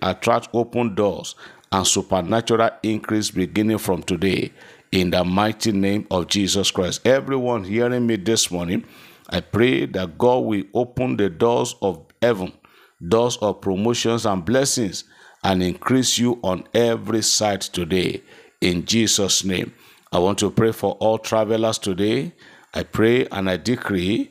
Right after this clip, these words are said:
that your journey shall be peaceful. You will not be unfortunate today. You will not fall into the hand of the enemies in Jesus' name. Somebody say, "Amen."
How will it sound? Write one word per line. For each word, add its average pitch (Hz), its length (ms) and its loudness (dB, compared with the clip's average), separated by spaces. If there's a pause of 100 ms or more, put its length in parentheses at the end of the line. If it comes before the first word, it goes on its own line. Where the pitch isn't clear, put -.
(280)
that 92 240 -2
your 95 160 2
journey 117 360 2
shall 98 200 0
be 90 140 -4
peaceful. 151 640 0 (380)
You 92 160 0
will 92 80 2
not 110 180 2
be 104 80 0
unfortunate 123 760 0
today. 107 600 0 (340)
You 95 140 0
will 95 120 4
not 107 180 2
fall 107 400 0
into 104 280 -2
the 92 140 0
hand 101 500 -2
of 85 200 -2
the 90 160 -2
enemies 98 560 0 (340)
in 85 240 0
Jesus' 95 680 0
name. 87 320 -4 (280)
Somebody 117 440 2
say, 104 380 0
"Amen." 90 520 -4